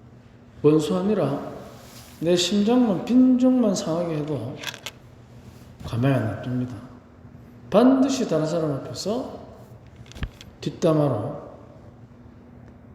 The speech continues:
반드시 복수합니다.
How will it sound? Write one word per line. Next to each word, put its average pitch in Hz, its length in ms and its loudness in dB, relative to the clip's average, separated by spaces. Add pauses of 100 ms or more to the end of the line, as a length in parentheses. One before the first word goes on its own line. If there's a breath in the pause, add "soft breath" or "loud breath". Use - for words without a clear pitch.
(920)
반드시 190 880 -4
복수합니다. - 540 -8